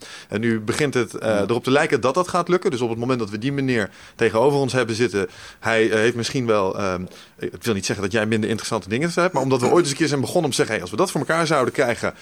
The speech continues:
Speaker 1: dan is het echt heel erg goed gelukt." En op het moment dat dat dan daadwerkelijk slaagt,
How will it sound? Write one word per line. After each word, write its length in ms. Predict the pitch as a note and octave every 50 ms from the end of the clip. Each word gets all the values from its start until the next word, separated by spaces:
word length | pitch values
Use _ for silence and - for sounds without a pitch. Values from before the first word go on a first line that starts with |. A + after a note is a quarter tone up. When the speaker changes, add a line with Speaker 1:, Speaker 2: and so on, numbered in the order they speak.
| - - -
Speaker 1:
dan 200 | G#2+ C3 F3+ G#3
is 80 | F3
het 80 | D3 C#3+
echt 160 | - C3+ -
heel 200 | - B2+ C3 B2
erg 120 | A#2 G#2+ -
goed 200 | - D3+ D3 C3+
gelukt." 380 | - - C#3+ G3+ A3 - - - _ _ _ _ _ -
En 120 | - G#2+
op 80 | G#2+ G2
het 100 | G#2 A2
moment 180 | A2+ B2 B2
dat 100 | A2 G#2+
dat 100 | - A#2+ -
dan 120 | A2+ A2
daadwerkelijk 420 | G#2 F#2+ G2+ G#2+ F#2+ - F2+ F2+
slaagt, 360 | - - - G2+ A2 C3+ -